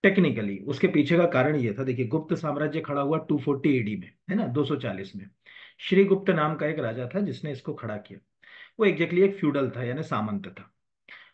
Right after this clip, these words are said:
वो चालीस साल शासन करता रहा। दो सौ अस्सी में उसके लड़के घटोत्कच के हाथ में पावर आई, और घटोत्कच के बाद उसका जो लड़का था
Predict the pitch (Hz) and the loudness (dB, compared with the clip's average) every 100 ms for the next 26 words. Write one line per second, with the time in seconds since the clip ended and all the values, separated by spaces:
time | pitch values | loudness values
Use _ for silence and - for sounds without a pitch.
0 | _ 196 196 147 170 - 180 180 147 131 | _ 0 4 2 2 2 2 2 -2 -2
1 | 170 160 143 156 165 180 143 143 165 156 | -4 -4 -4 -2 -2 -2 -2 0 -2 -2
2 | - 143 151 - 160 120 117 156 117 123 | -4 -6 -6 -4 -4 -2 -4 -6 -4 -4
3 | 131 131 120 - 120 113 113 95 90 87 | -4 -4 -8 -6 -6 -4 -4 -4 -8 -10
4 | - - _ _ - - - 190 135 127 | -18 -20 _ _ -20 -20 -2 0 0 2
5 | 190 277 - 240 - 220 156 131 160 - | 6 6 6 2 6 6 6 4 2 -2
6 | 160 139 131 123 131 117 165 262 | -2 0 0 0 -2 -4 -6 -8